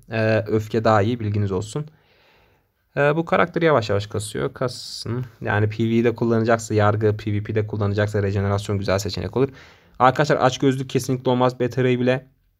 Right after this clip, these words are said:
E, bunun yerine şey, enerji takılması lazım, bilgisi olsun. Şuraya da bir öfke ya da yıkım, P V P'de kullanmak istiyorsa yıkım da olabilir. Ben öfkeyi biraz daha tavsiye ediyorum çünkü A B X'te kendi günü var.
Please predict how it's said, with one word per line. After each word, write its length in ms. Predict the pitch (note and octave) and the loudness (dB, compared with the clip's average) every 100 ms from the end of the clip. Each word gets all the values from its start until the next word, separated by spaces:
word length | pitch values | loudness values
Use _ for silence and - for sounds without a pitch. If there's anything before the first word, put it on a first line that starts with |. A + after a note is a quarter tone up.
| _ _ _ _ _ - | _ _ _ _ _ -6
E, 100 | - A2 A2 A2 A2 | 2 4 4 4 2
bunun 200 | A#2 B2+ | 2 2
yerine 540 | B2 C3 C3 A2 B2+ - _ _ _ _ _ _ _ _ _ _ _ _ _ _ _ - | 4 4 4 2 0 -8 _ _ _ _ _ _ _ _ _ _ _ _ _ _ _ -8
şey, 320 | - B2 G#2 | 2 4 4
enerji 340 | G#2 A2+ A#2 A2+ | 2 4 4 2
takılması 480 | G#2 G#2+ F#2+ F#2+ G2 | -4 -2 -6 -4 -2
lazım, 280 | F#2+ G2+ | -2 -2
bilgisi 320 | G2 G#2 G#2+ B2+ | -4 -4 -2 -2
olsun. 200 | B2 C3 | -2 -4
Şuraya 440 | - D3+ D3+ C#3+ | -2 2 2 4
da 120 | D3 | 0
bir 180 | C#3+ - - | -2 -8 0
öfke 400 | B2+ C3 - C#3+ | 2 2 0 2
ya 220 | C#3+ C3 | 4 4
da 60 | C3 | 4
yıkım, 560 | B2+ A#2 C3+ A#2 G#2+ - _ | 2 0 -4 -4 -8 -14 _
P 160 | A#2 | -2
V 100 | A2+ | -2
P'de 160 | A2 A#2+ | -2 -2
kullanmak 340 | A2+ A#2 A#2 | 0 2 2
istiyorsa 220 | A2+ A#2+ A2+ | 0 -2 -2
yıkım 220 | G#2+ A#2+ | -2 0
da 40 | |
olabilir. 280 | G#2 G#2+ D3 - - - - | 2 4 0 -4 -20 -14 0
Ben 120 | F3 | 4
öfkeyi 400 | F3+ E3+ - F3+ | 6 4 4 4
biraz 240 | E3+ D#3+ D3 | 6 6 6
daha 140 | C#3+ | 4
tavsiye 340 | C#3+ B2 B2+ | 6 4 2
ediyorum 240 | A#2 A#2+ C3+ | 0 0 -2
çünkü 300 | - - A#2 | -6 -2 0
A 40 | |
B 80 | A2+ | 0
X'te 180 | A2 G#2+ | -4 -6
kendi 300 | G#2+ G2+ A2+ | -2 -2 -2
günü 160 | B2+ C3+ | 0 2
var. 240 | C3+ C3 | 2 0